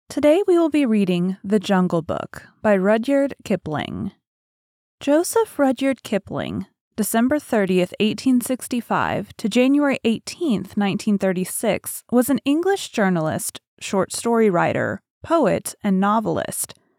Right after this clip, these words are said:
He was born in India, which inspired much of his work. Kipling's works of fiction include The Jungle Book, eighteen ninety-four, Kim, nineteen oh one,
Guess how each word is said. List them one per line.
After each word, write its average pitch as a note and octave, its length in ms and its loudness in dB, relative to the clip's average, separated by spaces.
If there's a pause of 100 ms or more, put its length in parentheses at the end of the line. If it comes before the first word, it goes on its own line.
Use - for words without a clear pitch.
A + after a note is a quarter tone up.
(120)
He C#4 140 0
was C4 180 2
born D#4 320 2
in F#4+ 180 -4
India, F#3 540 0
which F#3+ 220 -2
inspired G3+ 600 0
much F#3 240 -2
of E3+ 80 -6
his E3 160 -6
work. - 600 -8 (580)
Kipling's A4 560 -4
works D4+ 300 0
of C#4+ 80 -2
fiction F3 580 -2
include F#3 480 -2
The F#3+ 80 -2
Jungle A#3 380 2
Book, - 400 -4 (100)
eighteen G3 380 0
ninety-four, F3+ 840 0 (340)
Kim, F#3+ 560 2
nineteen F#3+ 460 0
oh D#3+ 140 0
one, E3+ 480 -2